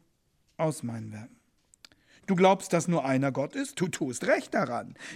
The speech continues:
Die Teufel glauben's auch und zittern.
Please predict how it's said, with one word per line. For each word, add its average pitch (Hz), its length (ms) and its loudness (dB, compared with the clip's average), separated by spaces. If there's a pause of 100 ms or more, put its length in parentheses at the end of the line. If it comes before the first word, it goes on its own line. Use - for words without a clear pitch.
Die 180 100 2
Teufel 165 440 4
glauben's 233 440 4
auch 311 720 0
und 127 180 -6
zittern. 117 440 -4